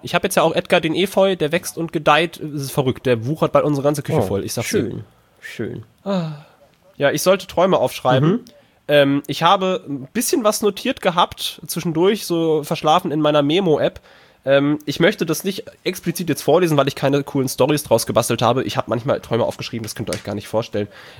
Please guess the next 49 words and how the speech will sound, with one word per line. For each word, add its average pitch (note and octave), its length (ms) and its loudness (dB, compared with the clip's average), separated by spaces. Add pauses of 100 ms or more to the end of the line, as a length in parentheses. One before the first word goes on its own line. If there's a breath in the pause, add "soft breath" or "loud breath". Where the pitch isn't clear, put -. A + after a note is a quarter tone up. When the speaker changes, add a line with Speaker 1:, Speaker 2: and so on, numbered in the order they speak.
Speaker 1:
Ähm, A2 240 2 (280 loud breath)
warte, G#2 220 0
ich, - 180 -4
ich - 140 -4
hol B2 80 6
jetzt - 160 2
doch B2 80 4
mal A2 120 2
kurz - 220 -2
die A2 80 2
Notizen A2 400 -2
raus. G#2 200 0
Wir A2 60 -2
haben A2+ 80 0
noch G#2+ 140 -2
ein - 120 -20
paar B2+ 160 -4
Minuten A#2+ 260 -2
Zeit. B2+ 260 0 (380 loud breath)
Ähm, G#2+ 760 8
ähm, G#2+ 220 2
ähm, G#2+ 180 0
ähm, G2+ 160 0
ähm, G2 160 -2
ähm, G2 140 -2
ähm, - 220 -2
ähm, - 160 -4
ähm, - 140 -4
ähm, - 200 -4
ähm, - 160 -8
ähm. C#3 340 0
Oh G#2+ 120 -10
Gott, - 140 -8
was G#2 120 -6
ich G2+ 120 -6
hier - 80 -10
für A2+ 60 -8
Notizen A2+ 440 -6
habe, A2 220 -6
ist - 120 -12
fan-, - 200 -8
ist - 180 -14
fantastisch. A2 560 -12 (260 loud breath)
Schade, C#3 320 0
ich A2+ 140 -4
habe C3 160 2
es - 100 -4
wieder C3 180 2
gelöscht. A#2+ 320 0